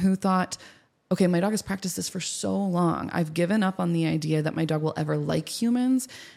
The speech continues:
And now I don't believe my dog can actually, uh, ever be around humans or other dog, uh, you know, or other dogs." And then, you know, I see people constantly switch from they have to love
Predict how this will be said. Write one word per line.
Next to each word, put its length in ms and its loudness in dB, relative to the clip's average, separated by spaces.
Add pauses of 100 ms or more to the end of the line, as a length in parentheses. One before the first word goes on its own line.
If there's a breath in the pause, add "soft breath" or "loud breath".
(120)
And 300 0 (160)
now 340 2
I 60 2
don't 160 0
believe 220 0
my 100 4
dog 200 0
can 120 0
actually, 420 -2 (400)
uh, 140 0
ever 280 0
be 160 -2
around 560 2
humans 480 -2
or 100 0
other 220 -2
dog, 420 -10 (320 loud breath)
uh, 100 -2
you 120 4
know, 80 2
or 100 2
other 160 0
dogs." 440 -4
And 200 2
then, 260 2 (280)
you 120 2
know, 140 -2 (220)
I 160 0
see 220 -4
people 320 -4
constantly 640 -2
switch 460 -4
from 380 0 (240 loud breath)
they 120 0
have 360 -2
to 120 -2
love 420 0